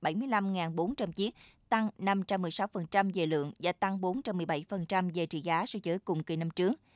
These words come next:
Xe nhập khẩu càng về nhiều, giá càng cạnh tranh. Người tiêu dùng được lợi. Tuy nhiên,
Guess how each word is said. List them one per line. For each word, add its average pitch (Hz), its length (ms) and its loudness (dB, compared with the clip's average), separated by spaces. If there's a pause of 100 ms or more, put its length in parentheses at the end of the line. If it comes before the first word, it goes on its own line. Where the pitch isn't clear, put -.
(300)
Xe 262 180 2
nhập 240 200 2
khẩu 190 240 4
càng 196 320 0
về 180 140 2
nhiều, 175 340 2
giá 180 320 2
càng 180 160 0
cạnh 151 180 -2
tranh. 190 260 2 (460)
Người 220 180 4
tiêu 233 200 -4
dùng 196 200 4
được 185 160 0
lợi. 170 280 6
Tuy 262 100 2
nhiên, 262 260 6